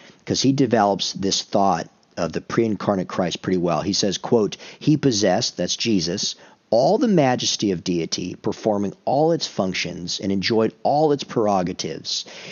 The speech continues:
He was invulnerable to pain, frustration, and embarrassment. He existed in unclouded serenity. His supremacy was total, his satisfaction complete,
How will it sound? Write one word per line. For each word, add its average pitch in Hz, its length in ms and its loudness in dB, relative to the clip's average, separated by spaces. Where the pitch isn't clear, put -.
He 151 160 6
was 143 320 4
invulnerable 117 1120 2
to - 140 -8
pain, 95 500 0
frustration, 120 1080 2
and 120 140 2
embarrassment. 175 760 2
He 147 300 4
existed 160 800 2
in 104 300 2
unclouded 139 1000 2
serenity. 101 920 -2
His 123 160 2
supremacy 139 800 2
was 95 200 0
total, 180 520 2
his 113 160 4
satisfaction 107 840 0
complete, 175 680 0